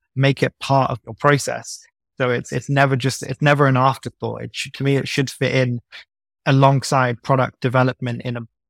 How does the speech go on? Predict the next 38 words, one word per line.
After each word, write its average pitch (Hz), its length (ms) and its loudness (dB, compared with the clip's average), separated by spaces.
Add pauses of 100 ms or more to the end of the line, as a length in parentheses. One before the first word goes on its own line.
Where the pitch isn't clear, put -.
(120)
and 135 280 0
you 139 60 2
have 135 160 2
to 151 60 -4
be 151 100 4
very, 139 320 4 (420)
you 139 80 -6
know, 123 160 -4 (520)
um, 60 520 -4 (920)
you 147 100 4
have 131 100 2
to 147 60 0
be 143 100 4
very 147 160 6
clear 151 460 4
about 120 360 2 (480)
making 135 420 2
that 123 240 -2
an, 123 220 -8
an, 120 300 -12 (140)
you 131 100 -10
know, 117 140 -10 (140)
an, 127 280 -8
an 131 120 -4
initiative 131 540 -2
that 120 160 -2
you 123 100 -2
want 120 180 -4
to 127 80 -6
pursue 127 420 -4
and, 113 160 -10
and, 120 240 -12
you 123 80 -8
know, 117 80 -8
follow 123 240 -2
through 127 240 -4
with 120 100 -4
it. 117 120 -6